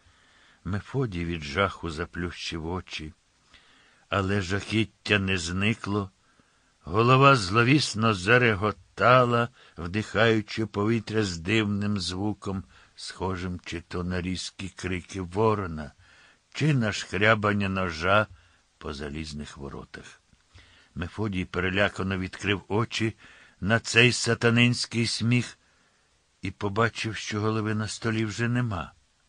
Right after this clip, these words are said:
Натомість за ним просто в стіні стояла довга, худа фігура в арештанській робі.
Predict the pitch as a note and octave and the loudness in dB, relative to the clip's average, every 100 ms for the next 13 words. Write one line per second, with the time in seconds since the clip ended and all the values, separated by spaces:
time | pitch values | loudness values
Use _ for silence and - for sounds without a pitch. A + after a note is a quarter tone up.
0 | _ _ _ _ D#2 G2+ - C#3 C3+ A2+ | _ _ _ _ -6 -4 0 0 2 2
1 | F2+ A2 A#2 A#2+ G#2+ A2 A#2 - B2 A2 | 0 2 2 2 0 -2 -2 -2 -4 -4
2 | - C3 D3 D#3+ - _ _ _ _ _ | -4 0 2 2 -2 _ _ _ _ _
3 | - - - F#2 G#2 G2+ G2 F2+ E2+ A2+ | -20 -14 -6 -2 0 2 0 -2 0 0
4 | A2+ D#2+ D#2+ D2+ _ _ _ _ _ _ | 0 -4 -8 -10 _ _ _ _ _ _
5 | - F#2 G2+ F#2 - F2 A2 G2+ E2+ F2 | -10 -4 -4 -4 -6 -6 -4 -2 -4 -6
6 | D#2+ - F2+ F2 - F2 D2+ D2 C#2 C2+ | -8 -8 -8 -8 -12 -10 -8 -10 -12 -16